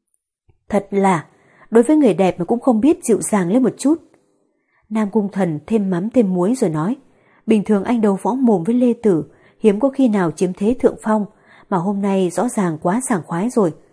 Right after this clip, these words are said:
cơ hội tốt như vậy, sao anh có thể không lợi dụng thật tốt chứ?"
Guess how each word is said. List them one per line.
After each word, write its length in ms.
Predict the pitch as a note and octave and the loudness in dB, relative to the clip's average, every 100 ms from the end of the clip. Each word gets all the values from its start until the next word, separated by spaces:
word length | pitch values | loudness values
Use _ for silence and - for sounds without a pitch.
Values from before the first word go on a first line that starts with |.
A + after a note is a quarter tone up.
| _ _ _ | _ _ _
cơ 100 | A#3 | -2
hội 220 | G3+ G3+ - | 0 0 0
tốt 140 | C#4+ C4 | -4 -2
như 100 | G#3+ | -2
vậy, 300 | F3+ - - _ - | -2 -2 -8 _ -8
sao 180 | A#3+ | -4
anh 160 | A3+ G#3+ | -2 -2
có 120 | C#4 C#4+ | -2 0
thể 240 | A#3 D3+ C#3 | 2 2 -2
không 240 | - A#3 | -2 0
lợi 160 | G#3+ E3+ | 0 0
dụng 220 | F3 F3 - | -2 -2 -4
thật 200 | F#3+ - | -8 -4
tốt 160 | B3 D4 - | -4 -4 -4
chứ?" 180 | C#4+ | -4